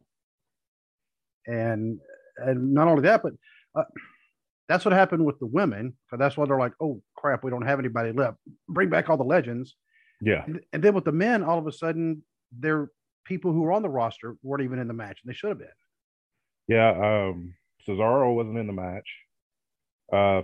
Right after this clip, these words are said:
Speaker 2: Finn Balor wasn't, but the reason for that is because he is out of the country because he's
Speaker 1: Ah.
Speaker 2: been stateside for quite a while due to covid. So he's finally, he finally got to go home. So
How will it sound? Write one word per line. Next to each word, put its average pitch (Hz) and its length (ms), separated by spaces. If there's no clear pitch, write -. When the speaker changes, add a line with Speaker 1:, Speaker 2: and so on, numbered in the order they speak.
Speaker 2:
Finn 135 200
Balor 127 320
wasn't, 98 460
but 92 180
the 101 80
reason 104 460
for 95 140
that 95 360
is 92 160
because 90 360
he 98 540
is 92 320
out 87 160
of 87 60
the 80 80
country 78 460
because 87 300
he's 95 120
Speaker 1:
Ah. 113 180
Speaker 2:
been 87 380
stateside 85 600
for 80 600
quite 92 280
a 85 40
while 85 300
due 82 160
to 78 80
covid. 80 440
So 82 360
he's 87 180
finally, 87 300
he 92 140
finally 87 300
got 80 180
to - 60
go 82 140
home. 80 400
So 76 580